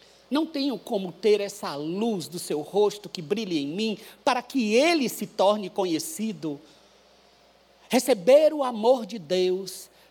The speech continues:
pede da minha parte colocar minhas duas pernas à disposição do Senhor e dizer, "Mostra-me, Senhor, que disposto estou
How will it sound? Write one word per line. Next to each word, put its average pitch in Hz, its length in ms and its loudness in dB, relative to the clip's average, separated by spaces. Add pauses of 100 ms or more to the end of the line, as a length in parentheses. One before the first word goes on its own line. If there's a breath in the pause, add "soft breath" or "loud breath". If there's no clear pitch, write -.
(240 soft breath)
pede 269 440 0
da 196 180 0
minha 233 420 -4
parte - 800 -6 (240 loud breath)
colocar 208 720 0
minhas 160 540 -8
duas 262 580 -2
pernas 180 640 -4
à 170 80 -2
disposição 160 840 -6
do 220 120 -6
Senhor 190 400 -4
e 185 40 -2
dizer, 156 640 -6 (440 loud breath)
"Mostra-me, 208 840 -2
Senhor, 170 640 -8
que 196 120 -10
disposto 233 760 -2
estou 156 500 -8